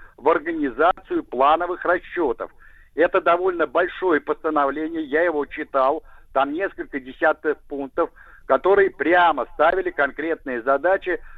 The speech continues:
как проводить эту работу в ускоренных темпах. Именно поэтому и были созданы вот эти соответствующие рабочие органы и в рамках Ц С У, и в рамках Госплана,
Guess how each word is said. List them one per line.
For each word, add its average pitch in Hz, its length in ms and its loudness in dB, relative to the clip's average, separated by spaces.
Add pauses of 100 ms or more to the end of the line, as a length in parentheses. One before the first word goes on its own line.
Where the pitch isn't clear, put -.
(120)
как 170 240 0
проводить 151 500 -2 (100)
эту 151 280 -2
работу 139 460 -2
в 139 60 -6
ускоренных 165 580 -4
темпах. 113 500 -6
Именно 185 320 -4
поэтому 170 800 -2 (340)
и 131 140 -4
были 185 400 0
созданы 185 580 0 (300)
вот 147 180 -2
эти 190 280 -2
соответствующие 156 840 -2
рабочие 156 520 -2 (100)
органы 135 540 -2
и 190 160 -6
в 139 100 -2
рамках 143 500 0 (100)
Ц 160 100 -14 (100)
С - 40 -10
У, 139 380 -6 (520)
и 208 160 0
в 160 80 0
рамках 156 480 0
Госплана, 160 760 2